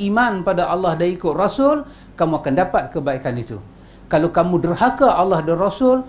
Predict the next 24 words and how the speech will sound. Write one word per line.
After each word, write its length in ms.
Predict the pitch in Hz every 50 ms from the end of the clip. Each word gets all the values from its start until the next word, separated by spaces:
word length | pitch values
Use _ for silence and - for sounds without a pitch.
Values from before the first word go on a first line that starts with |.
| - - - -
kamu 240 | 151 147 156 156
buat 160 | 151 165 139 131
jahat 400 | 131 190 190 196 254 254 247 -
pada 240 | 208 196 190 190
Allah 320 | 156 170 190 202 180 156 165
dan 160 | 175 180 185
Rasul, 400 | 208 208 208 277 277 277 285 269 277 - - - -
maka 240 | 131 - - 160 -
hari 400 | - 175 202 262 285 302 294 294
ni 160 | 247 190 -
falaha, 640 | - - 208 208 208 196 185 156 185 180 156 127 -
kamu 320 | 156 156 165 165 160 -
tanggunglah 400 | 160 156 170 165 160 147 139 131
balasan 560 | 120 113 123 123 120 - - - - 131 -
dia. 40 | - - - - - - - - - - - - - - - - - - - - - - -
Inilah 280 | 165 185 202 208 196 175
hari 400 | 143 170 175 175 202 220 208 185
yang 80 | 170 170
Quran 320 | 180 170 - 170 165 160
kata 240 | 180 175 - 175 156
pada 160 | 165 156 160
kita, 320 | 156 - 190 185 233 226
"Liyurau 800 | 180 151 160 185 180 175 175 160 170 185 190 190 185 165 156 156
a'malahum." 1120 | - 165 175 156 113 131 151 147 156 156 165 180 190 202 202 196 190 170 131 135 123 107